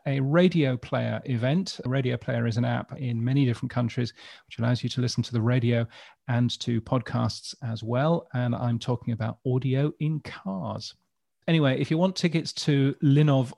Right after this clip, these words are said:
Audio, I believe you can still get them. They'll be in the show notes, and it's also innovaudioparis dot F R. And if you want to see the Radio Player event, then all you have to do is get a job with one of the Radio Player companies across the world.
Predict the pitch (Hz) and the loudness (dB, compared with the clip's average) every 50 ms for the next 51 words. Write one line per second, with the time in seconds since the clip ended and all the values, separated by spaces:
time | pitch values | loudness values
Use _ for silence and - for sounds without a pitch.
0 | _ 160 151 143 131 123 127 127 135 156 175 175 - 147 - 135 139 139 123 123 | _ 0 2 2 4 2 2 4 4 4 2 2 2 0 2 2 2 2 2 0
1 | 113 - 120 - - - 127 120 113 - 131 123 - - 135 127 131 131 127 127 | 0 0 -2 -2 -2 0 0 0 0 0 -2 -4 -2 0 0 2 2 2 2 0
2 | - 123 120 120 139 165 190 160 113 - - - 117 110 110 113 113 113 110 - | 0 -2 -4 0 2 2 2 2 2 0 -2 -2 -2 -2 0 -2 -2 -4 -4 -6
3 | - 110 113 107 - 117 113 107 - - 110 110 113 - - 135 131 131 123 123 | -6 -6 -6 -6 -6 -6 -6 -6 -6 -6 -6 -6 -6 -4 -4 -2 0 0 0 -2
4 | 117 113 - - 151 127 123 123 113 113 110 113 113 113 110 _ - - - 143 | -2 -4 -8 -6 -4 -2 -2 0 -2 -2 -2 -2 -2 -2 -4 _ -10 -6 -4 -2
5 | 123 113 117 143 - - - - _ _ _ _ - 110 98 - 123 120 - - | 0 0 0 0 -2 -4 -6 -8 _ _ _ _ -12 -10 -4 -2 -2 0 -2 -4
6 | - - _ _ _ - 120 - - - 131 135 131 - 92 - - - - - | -10 -16 _ _ _ -4 -4 -4 -4 -6 -6 -4 -4 -6 -8 -12 -16 -20 -20 -20
7 | - - - - - 139 123 127 135 127 - - 123 117 139 147 151 - - - | -20 -20 -20 -10 -4 0 2 2 2 2 2 2 2 2 2 2 2 0 -4 -8
8 | - 127 - - - 131 127 113 120 117 117 139 160 160 165 156 135 - - - | -8 -6 -6 -6 -4 -2 -2 0 0 2 2 4 4 4 4 4 2 0 0 0
9 | 135 135 131 131 127 120 135 - - - 131 123 139 165 190 190 165 139 127 147 | 0 2 2 0 0 0 0 0 0 -2 -2 -2 0 2 2 2 4 4 2 2
10 | 131 - - - - 123 120 123 120 117 - - - - _ _ - 123 123 120 | 0 -2 -6 -6 -2 0 0 2 0 -2 -4 -10 -20 -20 _ _ -6 -4 -2 -2
11 | 110 - - - - - 160 175 175 - - 180 175 147 117 127 - - - - | -4 -6 -8 -12 -4 -2 0 0 0 0 0 2 2 4 2 0 -2 -6 -8 -4
12 | 131 127 127 127 123 - - 123 131 131 131 117 - 131 123 131 139 127 123 117 | -2 0 0 0 0 -2 -4 -2 0 0 0 -2 -2 0 0 0 2 2 0 0
13 | 107 - 117 117 110 104 - - 117 110 - 117 113 113 - - 123 117 - - | -2 -2 -4 -4 -4 -4 -4 -6 -6 -4 -4 -6 -6 -6 -8 -8 -8 -8 -8 -8
14 | 120 113 117 131 143 147 - | -6 -4 -2 0 0 -2 -2